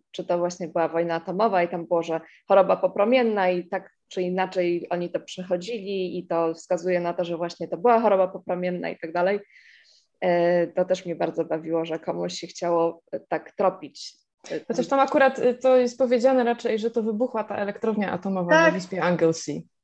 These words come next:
Speaker 3: No,
Speaker 2: Nie?
Speaker 3: tam
Speaker 2: Czyli
Speaker 3: coś
Speaker 2: to był,
Speaker 3: było
Speaker 2: to
Speaker 3: z
Speaker 2: był
Speaker 3: tym
Speaker 2: lokalny
Speaker 3: atomem,
Speaker 2: wybuch
Speaker 3: tam padło
Speaker 2: atomowy.
Speaker 3: coś.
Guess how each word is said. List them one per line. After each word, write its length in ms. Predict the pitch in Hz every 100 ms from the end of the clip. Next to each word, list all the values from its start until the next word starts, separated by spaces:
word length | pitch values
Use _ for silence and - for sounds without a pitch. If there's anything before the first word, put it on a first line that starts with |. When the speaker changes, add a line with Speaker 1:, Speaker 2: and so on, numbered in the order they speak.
| -
Speaker 3:
No, 100 | 311
Speaker 2:
Nie? 40 | 339
Speaker 3:
tam 60 | 330
Speaker 2:
Czyli 140 | 330
Speaker 3:
coś 100 | 330
Speaker 2:
to 60 | 277
był, 120 | 311
Speaker 3:
było 100 | 285
Speaker 2:
to 40 | 233
Speaker 3:
z 40 |
Speaker 2:
był 80 | 240
Speaker 3:
tym 100 | 240
Speaker 2:
lokalny 280 | 220 247 233
Speaker 3:
atomem, 80 | 208 202
Speaker 2:
wybuch 120 | 185
Speaker 3:
tam 180 | 226 -
padło 100 | 233 202 196 185
Speaker 2:
atomowy. 160 | 190
Speaker 3:
coś. 160 | 180